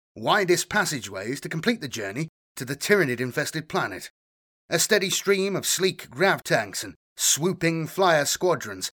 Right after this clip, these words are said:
flashed out of the ancient webway portals that glittered atop Dorial's highest mountains. The Tyranids in the valleys below were entirely unaware of the skimmers taking position in the spore-choked clouds above.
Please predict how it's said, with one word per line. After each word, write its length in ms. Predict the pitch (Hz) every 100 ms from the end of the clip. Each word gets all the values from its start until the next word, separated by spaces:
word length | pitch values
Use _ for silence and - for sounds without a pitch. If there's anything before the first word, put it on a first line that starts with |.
| _ _
flashed 360 | 170 175 -
out 260 | 196 160 113
of 60 | 110
the 140 | 127
ancient 360 | 151 156 143 139
webway 420 | 175 117 123 -
portals 460 | 117 92 - 160
that 160 | 120 107 _ _ _ -
glittered 460 | 185 - 123 90
atop 360 | 107 - 131 -
Dorial's 560 | 113 160 156 139 143 139
highest 320 | 156 143 143
mountains. 580 | 170 147 117 82 80 - - _ _ _
The 120 | 156
Tyranids 540 | 160 247 196 208 165 120
in 100 | 113
the 60 |
valleys 340 | 101 147 156 143
below 340 | 147 147 135
were 100 | 147
entirely 500 | 180 175 214 190 180
unaware 460 | 180 185 190 180 139
of 100 | 113
the 80 | 117
skimmers 400 | - 117 151 160 _ _
taking 320 | - 165 156
position 640 | 160 143 240 151 - 104 95
in 120 | 98
the 200 | 98 95
spore-choked 800 | - 170 156 131 - 147 120 -
clouds 400 | - 131 123 117
above. 420 | 135 165 92 -